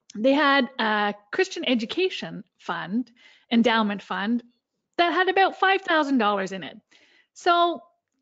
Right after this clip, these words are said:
if it was getting five percent interest, it was getting about two hundred and fifty dollars a year for Christian education. But they had a dream. They wanted to hire a part-time worker to work with the youth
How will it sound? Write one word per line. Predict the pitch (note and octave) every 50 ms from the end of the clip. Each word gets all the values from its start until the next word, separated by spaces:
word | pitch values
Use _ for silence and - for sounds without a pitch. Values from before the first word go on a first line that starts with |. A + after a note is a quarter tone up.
| _ _ _ - C#5+
if | G#4 A4 A4+ A4 - - -
it | G4 G4 G4 E4
was | E4+ D4+ C#4
getting | B3 D4+ D4+ D4+ D#4 D4+ D4
five | - D4+ D#4+ C#4 C#4 C#4
percent | - - - C4+ C4 C4 - -
interest, | C4+ C#4+ - - - D#3+ G3+ - _ _ _ _ _ _ _ _ -
it | F4+ E4+
was | F4 F#4+ F4
getting | - F4+ F4 F4+ F4
about | E4+ D4+ E4 E4 E4 - - -
two | - G4 F4+
hundred | F#4 F4+ F4+
and | F4 D#4+
fifty | - F4 D#4+ - F4
dollars | E4 E4 D#4+ E4 E4 D4+
a | D#4+ D4+
year | D4 E4 D4 G3 F#3+
for | F#3 - A#3
Christian | G#3+ - B3+ - - A#3+
education. | A#3 G#3+ F#3+ - - C4 A#3 A3+ - - - E3 E3+ _ _ _ _ _ _ _ _ _ _ _ _ _ _ _ _ _ _ _ _ _ _ - - _ - _ -
But | D#4+ D#4+
they | F#4 F#4+ E4
had | E4+ F4 E4+
a | F4
dream. | C4 A#3+ B3+ C#4+ D#4+ E4+ C4 A3 - - _ _ _ _ _ _ _ _ _ _ _ _ _ _ -
They | A#3 B3+ C4
wanted | C4+ C4+ D4 E4+ F4+ F4
to | F#4 E4+
hire | C4+ C4+ A#3 A3 G#3 G3+ G3 F#3+ G#3 - - _ -
a | G#3+ G#3 G3+ G3+
part-time | G3+ - - C#4 D4+ C#4+ - - - A3+ G3+ G3+ G3 G3 F#3+ -
worker | G#3+ B3+ D#4+ E4+ E4+ - F#3+ F#3 F3 -
to | - A#3+
work | G3+ A3+ B3+ C4 -
with | D#4 D4+ D4+
the | - C#4+
youth | A#3+ G3 F3+ F3 F3+ E3+ -